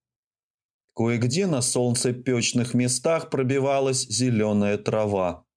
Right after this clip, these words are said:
Но если апрель здесь такой же, как и в Белоруссии или на Украине,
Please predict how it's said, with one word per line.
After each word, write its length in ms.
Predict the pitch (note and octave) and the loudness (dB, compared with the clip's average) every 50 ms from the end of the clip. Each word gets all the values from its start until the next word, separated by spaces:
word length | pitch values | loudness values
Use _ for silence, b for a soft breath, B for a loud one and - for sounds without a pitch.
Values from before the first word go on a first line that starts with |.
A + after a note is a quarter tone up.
| _ _ _ _ _ _ _ _ - | _ _ _ _ _ _ _ _ -2
Но 80 | G#2+ A2+ | 0 0
если 380 | A2+ B2 B2 A#2+ - - B2 | 2 2 0 0 0 0 -2
апрель 560 | B2 - - A#2 A2 - - B2 B2 A#2+ A2+ | -2 0 -2 -2 -4 -2 -2 0 0 0 0
здесь 360 | G#2+ G#2+ G#2 A#2 A#2 G#2 - - | 0 0 0 0 0 0 0 0
такой 480 | - G2 F2+ - - - E3 F#3+ F3+ | -2 -2 -4 -4 -4 -2 0 0 0
же, 180 | C#3+ C#3+ C#3 C3 | 0 -2 -2 -2
как 320 | - C3+ B2+ B2+ B2+ - - | 0 -2 -2 -2 -4 -6 -4
и 80 | A#2+ A2+ | -4 -2
в 100 | G2+ G#2 | -2 -2
Белоруссии 1000 | G#2 A2 G#2+ G#2 G#2 G#2 G2+ B2 D3+ F3+ E3+ D3+ - - B2 A#2 A2 - - - _ _ _ - | -2 0 0 2 2 0 0 0 -2 0 0 0 0 0 0 0 -2 -4 -6 -14 _ _ _ -6
или 200 | - F3+ D3 C3+ | -2 -2 0 2
на 160 | C3+ B2+ B2+ B2+ | 2 2 0 0
Украине, 760 | B2 B2+ - B2+ B2+ B2+ B2+ B2+ A#2+ A2+ A2+ A2 G#2 - | -2 -2 -2 0 0 0 0 0 0 0 0 -2 -4 -6